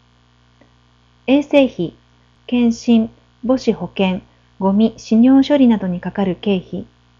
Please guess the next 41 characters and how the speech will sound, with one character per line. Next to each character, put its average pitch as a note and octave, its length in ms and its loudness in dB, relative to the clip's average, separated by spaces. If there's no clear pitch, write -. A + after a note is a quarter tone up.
支 G#3+ 180 -2
出 A3 220 -10
済 A#3 100 2
み、 A3 240 -2
四 C#4 240 6
億 G#3+ 180 -4
二 F#3+ 120 -2
千 A#3 220 2
七 G3+ 200 -4
百 G#3+ 240 -4
四 G#3 200 -2
十 F3+ 160 -8
八 E3 300 -12
万。 G3 240 -6
現 A#3 200 2
金 A#3+ 160 2
予 A#3+ 120 0
算、 F#3 280 -8
十 C4 260 2
億 A#3 220 -2
九 A#3+ 240 0
千 A#3 220 -2
百 F#3+ 260 -6
四 G#3+ 180 0
十 E3+ 180 -6
三 F#3 280 -6
万。 F#3 220 -4
公 C4+ 240 2
債 C4+ 280 -2
費、 - 260 -8
銀 C4 180 4
行 C#4 220 2
な C4+ 140 4
ど B3 100 0
か F3 140 -8
ら F3+ 80 -10
借 F#3+ 240 -2
り G#3 80 2
入 F#3 100 -2
れ - 20 -8
た - 260 -10